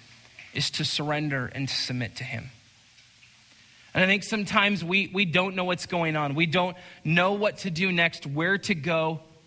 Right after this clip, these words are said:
We, we try to be faithful and we struggle. I think a great example of this was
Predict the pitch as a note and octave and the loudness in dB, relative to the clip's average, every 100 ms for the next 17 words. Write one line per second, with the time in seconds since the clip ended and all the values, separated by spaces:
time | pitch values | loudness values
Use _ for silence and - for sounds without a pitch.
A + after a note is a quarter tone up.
0 | _ _ - E3+ F3+ F#3 - G#3+ G3+ A3 | _ _ -4 -2 0 0 2 4 4 2
1 | G#3+ G3 - - - - G#3 G3 - G3 | 0 -4 -10 -8 -4 2 4 2 0 -2
2 | F#3+ F#3 D#3+ D#3 - - D#3 C#3 A#2+ - | -2 0 0 0 0 0 -2 -2 -6 -10
3 | - _ _ _ _ _ - _ - - | -20 _ _ _ _ _ -20 _ -20 -20
4 | - - F#3 G3+ F3 F3 G3 F#3 D#3 F3 | -20 -2 2 2 0 0 0 0 0 0
5 | E3+ F3+ D3+ D3 D3+ - D3+ | -2 -4 -4 -2 -2 -2 -4